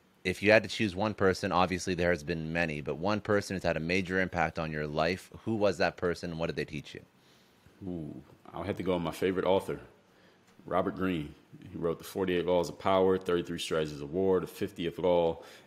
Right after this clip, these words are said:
Speaker 2: And what I learned from him is really just learning to look really introspectively into people, not only other people, but also myself,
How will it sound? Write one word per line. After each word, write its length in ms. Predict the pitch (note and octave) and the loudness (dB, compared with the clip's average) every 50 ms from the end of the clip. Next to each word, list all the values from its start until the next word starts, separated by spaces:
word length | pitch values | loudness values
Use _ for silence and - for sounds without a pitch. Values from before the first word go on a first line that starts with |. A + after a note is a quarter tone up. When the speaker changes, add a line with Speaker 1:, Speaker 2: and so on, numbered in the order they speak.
| _ _ | _ _
Speaker 2:
And 100 | - D#2+ | -6 0
what 120 | E2+ F#2 F#2+ | 2 2 4
I 20 | |
learned 300 | F#2 F#2+ G#2 G#2+ A2 G#2+ | 4 4 4 4 2 2
from 100 | A2 G2+ | 0 0
him 220 | F2+ G2+ G2 F#2+ F#2 | 0 2 2 2 0
is 120 | E2 D#2 | 0 2
really 240 | E2+ G#2+ G#2 G2+ F#2+ | 4 6 6 6 4
just 220 | - F#2+ - - | 2 -2 -4 -2
learning 300 | F2+ G2 F#2+ F#2 F#2 F2 | 0 0 2 2 0 0
to 340 | - - G2+ F#2+ F2+ F2 - | -2 -2 0 0 0 0 -2
look 260 | - F2 G#2 G2+ E2+ D2 | 0 4 4 4 4 2
really 280 | D2 F2+ G#2+ G#2 G2 F2+ | 0 2 4 4 4 4
introspectively 800 | - G#2 G#2 - G2+ - - - G#2 G2 - - F2+ F2 F2 - - | 2 0 0 0 -2 -4 0 0 0 0 0 0 -2 -2 0 0 0
into 180 | F#2+ - - | -2 -2 -2
people, 400 | - - - G#2+ - - D2+ C#2+ | -6 -2 0 0 0 0 -4 -4
not 200 | D2+ F2 G2 G2+ | 0 0 2 2
only 200 | G2 F#2+ F2+ - | 2 2 2 2
other 200 | - G#2 G#2 G2+ | 2 2 2 2
people, 260 | F#2+ - F#2+ E2+ D#2 D2+ | 0 0 -2 -2 -2 -2
but 160 | D#2+ E2+ E2 | 0 0 0
also 220 | F2 E2 - F2+ | 0 0 -2 -4
myself, 500 | E2 D#2 D#2+ - - G2+ G2 F#2+ F#2 - | -2 -4 -2 -2 0 2 2 2 0 -4